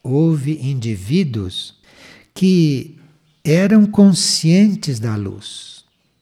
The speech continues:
Não se sabe o que eles viam, porque essas palavras humanas jamais poderiam descrever a luz.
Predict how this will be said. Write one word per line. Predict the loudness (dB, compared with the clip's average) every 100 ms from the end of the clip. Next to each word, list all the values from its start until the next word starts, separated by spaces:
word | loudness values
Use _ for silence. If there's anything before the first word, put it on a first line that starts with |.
| _ _ _ _ _ _ _ -4
Não | -2
se | -2 -4
sabe | -2 -2 -2
o | -4
que | -2
eles | -2 0 -2 -4
viam, | -4 -2 0 -2 -6 -12 -18 _ _ _ _
porque | -12 -4
essas | -4 -2 -10
palavras | -10 -10 -8 -8 -10 -10
humanas | -8 -4 -2 -2 -8 -12 -16 -18 _ _
jamais | -10 -6 -4 -2 0 -2 -4
poderiam | -6 -4 -2 -2
descrever | -4 -6 -6 -4 -4
a | -4
luz. | -4 -6 -8 -16 -20